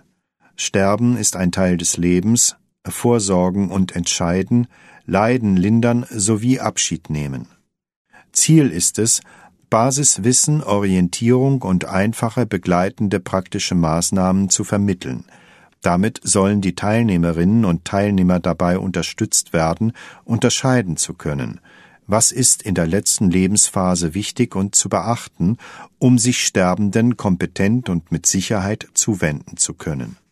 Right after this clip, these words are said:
Die fünfzehn Männer und Frauen, die an diesem Abend gekommen sind, haben schon Erfahrungen mit dem Tod gemacht.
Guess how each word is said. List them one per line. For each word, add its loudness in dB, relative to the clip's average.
Die 2
fünfzehn 2
Männer 2
und 0
Frauen, 0
die 0
an 0
diesem -2
Abend -4
gekommen 0
sind, 0
haben -2
schon -4
Erfahrungen 0
mit -2
dem 0
Tod -2
gemacht. -2